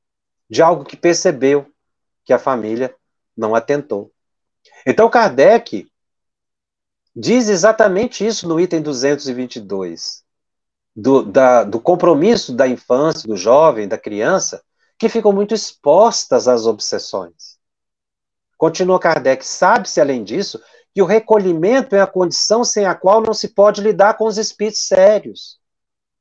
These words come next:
As evocações feitas estouvadamente e por gracejo constituem verdadeira profanação que facilita o acesso aos espíritos zombeteiros ou malfazejos. Ora,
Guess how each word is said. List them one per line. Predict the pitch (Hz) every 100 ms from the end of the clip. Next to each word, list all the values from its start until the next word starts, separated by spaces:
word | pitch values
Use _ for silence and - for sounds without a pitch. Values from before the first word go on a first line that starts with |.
| _ _ _
As | 175 185
evocações | 185 180 226 - - 254 247 -
feitas | 185 202 190 143
estouvadamente | 170 - 160 131 160 147 113 131 185 185 - 135 -
e | 170
por | 170 180 147
gracejo | 127 110 - 196 185 156
constituem | - 202 - 170 214 208
verdadeira | 208 190 170 180 214 - _ _ _
profanação | - 233 285 - - 220 226 220 - - 185
que | - 170
facilita | 196 - 185 180 214 185
o |
acesso | 160 - - 131 170 - 214 208 _ _ -
aos | 160 170
espíritos | 180 - - 185 160 156 120
zombeteiros | 156 147 147 - 117 113 139 185 185 - _
ou | 123 127
malfazejos. | 110 110 - 175 110 110 147 107 87 - - - _ _ _ _ _ _ _ _ _
Ora, | 143 165 113 87